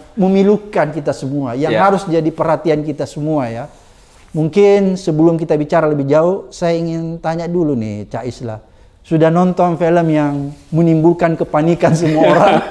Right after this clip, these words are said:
Speaker 1: yang dibuat oleh teman kita, Dandi Laksono,
Speaker 2: Iya.
Speaker 1: The Dirty Vote?
Speaker 2: Saya sudah nonton, The Dirty
Speaker 1: Sam-
Speaker 2: Vote, ya.
Speaker 1: Selesai, ya?
Speaker 2: Selesai, selesai.
Speaker 1: Oke, kan kalau kita lihat, ya, garis besarnya aja, itu kan menggambarkan situasi sekarang ini.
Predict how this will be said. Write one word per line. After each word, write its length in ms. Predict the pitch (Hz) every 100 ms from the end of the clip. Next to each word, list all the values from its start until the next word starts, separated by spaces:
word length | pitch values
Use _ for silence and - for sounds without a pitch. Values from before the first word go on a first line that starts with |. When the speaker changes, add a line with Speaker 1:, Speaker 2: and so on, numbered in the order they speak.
| 156 139 147
Speaker 1:
yang 160 | 185 170
dibuat 400 | 170 160 170 170
oleh 400 | 156 151 156 156
teman 320 | 156 151 147
kita, 400 | 151 165 156 151 - -
Dandi 360 | 143 143 143 147
Laksono, 680 | 147 143 156 143 175 180 -
Speaker 2:
Iya. 220 | 127 113 131
Speaker 1:
The 60 |
Dirty 240 | 151 156 156
Vote? 340 | 160 151 - - - - - - -
Speaker 2:
Saya 320 | - 143 170
sudah 240 | 156 113
nonton, 320 | 113 107 87 - - - -
The 260 | 104 113
Dirty 240 | 120 190 -
Speaker 1:
Sam- 60 |
Speaker 2:
Vote, 340 | 110 95 - 90
ya. 160 | 82 - -
Speaker 1:
Selesai, 460 | - 151 156 196 208
ya? 240 | 147 175 - -
Speaker 2:
Selesai, 420 | - 156 127 90 - -
selesai. 360 | - 101 95 80 - -
Speaker 1:
Oke, 420 | 139 - 151 131
kan 240 | 190 208
kalau 240 | 202 175 165
kita 220 | 170 170
lihat, 260 | 180 151
ya, 80 | 151
garis 240 | 139 147 151
besarnya 480 | 143 165 160 156
aja, 220 | 151 123 107 - -
itu 300 | - 175 202
kan 160 | 214 208
menggambarkan 800 | 160 156 151 156 165 160 175 180
situasi 640 | 175 151 160 156 160 151
sekarang 400 | - 147 135 131
ini. 220 | 117 113